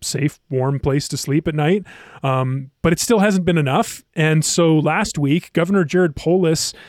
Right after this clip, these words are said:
said that, um, because seventy percent of the migrants arriving in Denver don't have Colorado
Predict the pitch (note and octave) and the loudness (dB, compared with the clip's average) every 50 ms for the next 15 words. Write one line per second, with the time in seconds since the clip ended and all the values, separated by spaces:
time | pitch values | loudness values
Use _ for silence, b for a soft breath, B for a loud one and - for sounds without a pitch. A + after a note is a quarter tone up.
0 | B B B B B - - F3+ E3 E3 D3 C3+ C3+ C#3+ C#3+ C#3+ C#3+ - - - | B B B B B -4 -2 0 0 0 0 0 -2 0 0 0 -2 -4 -2 -2
1 | D3 C#3 C3+ C3 C3 C3 C3 - B B B B - F3+ F3 - - - G#3 A3+ | 0 0 0 0 -2 -2 -4 -6 B B B B -6 -6 -4 -4 -2 0 2 2
2 | A#3+ B3+ A#3 G#3+ - - - - - - - F#3+ F#3+ G3 G3 G#3 G3+ G3 - G3+ | 4 2 2 0 -4 -6 -6 -6 -6 -2 0 0 0 2 2 0 0 0 0 -4
3 | F3+ - - F#3 F3 F3+ - E3+ C3+ - D3+ C#3+ C#3 C#3+ D3+ D#3 D3 F3 E3 D3+ | -4 -2 -2 -2 -2 0 0 -2 -2 0 0 0 0 0 0 0 0 0 0 0
4 | - D#3+ C#3+ C3 C3+ C3 C#3 D#3 D#3 D#3 E3 E3 F3 D#3 D3 C3 C#3+ C3 C3+ B2+ | -2 -2 0 0 0 0 0 0 0 0 -2 -2 -2 -2 -2 -2 -2 -2 -2 -2
5 | A#2+ B2+ A#2+ A2 - - D3 D#3 G3 - F#3+ G3+ F#3+ - - - D#3+ D#3 D#3+ E3 | -2 -2 -2 -2 0 0 0 0 0 0 0 -2 -2 -2 -2 -2 0 2 2 2
6 | D#3 D3+ C#3+ C#3 C#3+ C#3+ C#3 D3 | 2 2 0 0 0 0 0 0